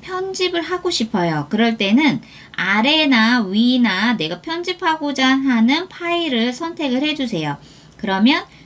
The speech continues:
교체, 미러링, 반전, 회전 등이 보여지는데요. 교체는 내가 다른 파일로 변경을 하고 싶을 때 선택을 해주시면 됩니다. 교체를 눌러보면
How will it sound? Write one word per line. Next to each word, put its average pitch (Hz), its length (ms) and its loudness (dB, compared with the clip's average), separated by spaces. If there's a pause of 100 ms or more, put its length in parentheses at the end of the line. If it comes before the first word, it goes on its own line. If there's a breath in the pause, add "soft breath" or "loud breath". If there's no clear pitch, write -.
(120)
교체, 330 680 -2
미러링, 233 760 0
반전, 214 760 -4
회전 381 380 -6
등이 240 300 2
보여지는데요. 170 800 -2 (260 loud breath)
교체는 254 800 2
내가 233 400 0
다른 226 540 -6
파일로 277 960 0
변경을 254 640 -2
하고 202 220 0
싶을 170 420 -6
때 294 220 0
선택을 330 480 -4
해주시면 247 640 0
됩니다. 151 500 -4 (260 loud breath)
교체를 262 440 -2
눌러보면 180 760 0